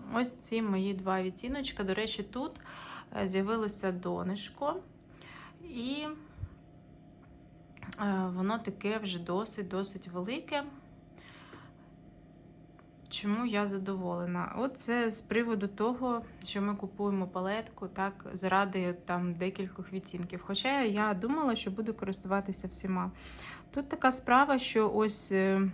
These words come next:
е, червоний, фіолетовий і цей коричневий Lituation відтінки, вони в мене на повіках не трималися, вони і не скатували складку, вони не просто зникали.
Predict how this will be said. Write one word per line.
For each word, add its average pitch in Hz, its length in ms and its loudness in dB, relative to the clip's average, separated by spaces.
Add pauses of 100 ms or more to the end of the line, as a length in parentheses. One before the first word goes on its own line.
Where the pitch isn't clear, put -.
(760)
е, 180 40 0
червоний, 208 640 -2
фіолетовий 190 840 -2 (600)
і 190 320 4 (320)
цей 190 180 -2
коричневий 190 580 0
Lituation 202 720 0
відтінки, 202 440 -2
вони 202 240 0
в 247 40 -2
мене 220 320 -2
на 190 160 2
повіках 208 480 -4
не 202 80 0
трималися, 202 720 0
вони 208 280 0
і 214 300 -4
не 196 100 4
скатували 196 500 0
складку, - 420 0
вони 196 280 4
не 202 140 2
просто 220 680 -2
зникали. 180 580 -2